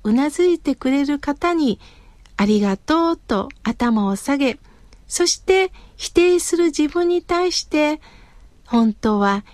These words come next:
否定しようと思ってないんでしょ？私は私で尊いんだよ。そうだそうだ、私もここで生きていけるんだよ。そんな私を認めましょう。」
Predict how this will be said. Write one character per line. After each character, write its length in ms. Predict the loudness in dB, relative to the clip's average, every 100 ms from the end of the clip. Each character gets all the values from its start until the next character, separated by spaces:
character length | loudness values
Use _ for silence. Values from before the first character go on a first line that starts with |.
| -14
否 160 | -14
定 260 | -2 0 2
し 140 | 0
よ 120 | 0
う 40 | 0
と 120 | 0
思 160 | 0 -2
っ 40 |
て 200 | -4 -2
な 140 | 0
い 100 | 0
ん 60 | -2
で 120 | -2
し 160 | -2 -2
ょ？ 160 | -2 -4 -20 -20 -20 -20 -20 -20 -6
私 460 | -4 -2 -2 -2
は 100 | -2
私 300 | -2 -2 -4
で 140 | -2 -2
尊 460 | 0 -2 -2 -2 -2
い 80 |
ん 40 | 0
だ 100 | 0
よ。 260 | 0 -2 -4 -20 -20 -20 -20 -20 -20 -20 -20
そ 200 | -6 -4
う 40 | -2
だ 140 | -2
そ 220 | -2 -2
う 20 | 0
だ、 240 | 0 -2 -10 -20 -20 -8
私 380 | -4 -2 -2 0
も 140 | 0
こ 160 | 0 -2
こ 120 | 0
で 100 | 0
生 60 | -2
き 120 | -2
て 140 | -2
い 60 | -2
け 160 | -2 -2
る 140 | 0
ん 80 | 0
だ 100 | 0
よ。 220 | 0 -2 -8 -20 -20 -14
そ 240 | -6 -2
ん 60 | 0
な 120 | 0
私 400 | -2 -4 -4 -2
を 40 | 0
認 360 | 0 0 0 0
め 180 | 0
ま 180 | 0 -4
し 180 | -4 -2
ょ 120 |
う。」 40 | -2